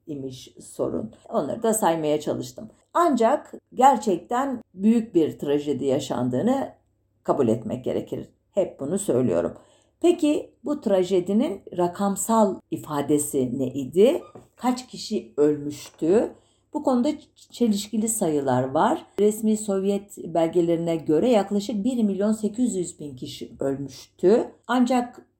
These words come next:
bu çevrelere göre ölümler sadece açlıktan, kıtlıktan olmamıştı. O yıl önceki yıllara göre rekor bir artış gösteren tifus ve tifo salgını da söz konusu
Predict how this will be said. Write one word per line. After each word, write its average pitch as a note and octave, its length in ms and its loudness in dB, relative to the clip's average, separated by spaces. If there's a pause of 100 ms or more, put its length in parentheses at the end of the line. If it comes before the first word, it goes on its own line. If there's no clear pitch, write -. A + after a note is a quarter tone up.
(140)
bu G#3 520 0
çevrelere F3 560 2
göre E3 500 2
ölümler G3+ 560 4
sadece G3 600 0
açlıktan, G#3 760 -6
kıtlıktan G#3 800 -4
olmamıştı. F#3 920 2 (480)
O A#3 180 4
yıl G#3 560 2
önceki G3 500 0
yıllara G3 400 2
göre F3+ 500 2
rekor G3+ 560 0
bir A3 260 0
artış E3+ 460 -2
gösteren F3 640 -2
tifus - 520 -6
ve B3 200 -4
tifo - 560 -2 (360)
salgını E3 680 -2
da C#3 300 0
söz - 340 -4
konusu D#3 440 -4